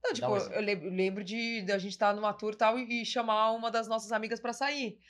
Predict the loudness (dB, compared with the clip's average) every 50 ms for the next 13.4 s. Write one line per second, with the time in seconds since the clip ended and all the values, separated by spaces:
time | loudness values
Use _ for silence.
0 | -20 -2 2 4 6 6 6 6 4 4 2 0 0 0 0 2 2 2 2 2
1 | 2 0 0 0 0 -2 0 -2 -4 -6 -6 -6 -6 -8 -10 -12 _ -20 _ -8
2 | -6 -4 -4 -2 -2 -2 -4 0 -2 -2 -2 -2 -4 -4 -4 -4 -6 -4 -4 -2
3 | -2 0 -2 -2 -4 -4 -2 -2 -2 -2 -2 -6 -10 -12 _ _ _ _ _ _
4 | _ _ _ _ _ _ _ _ _ _ _ _ _ _ _ _ _ _ -20 -18
5 | -14 -14 -14 -12 -12 -12 -12 -12 -12 -14 -14 _ _ _ _ _ _ _ _ _
6 | _ _ _ _ _ _ _ _ -20 -20 -20 -20 -10 -6 -6 -6 -6 -8 _ _
7 | -20 _ _ _ _ -20 _ _ _ -16 -16 -16 _ _ _ _ _ _ _ -20
8 | -20 _ _ -18 -18 -18 -14 -14 -12 -12 -12 -14 -14 -16 -12 -8 -6 -6 -6 -6
9 | -8 -10 -10 -10 -10 -10 -4 -4 -4 -4 -4 -10 -18 _ -6 -6 -6 -6 -8 -14
10 | -14 -14 _ -6 -6 -2 -2 0 0 0 0 0 0 -2 -2 -2 -6 -6 -4 -2
11 | -2 -2 0 0 0 0 0 -4 -4 -6 -6 -6 -8 _ _ _ _ _ _ _
12 | _ _ _ _ -6 -6 -4 -4 -6 -10 -10 -10 -10 -10 -10 _ _ -12 -12 -12
13 | -8 -6 -6 -4 -4 -6 -8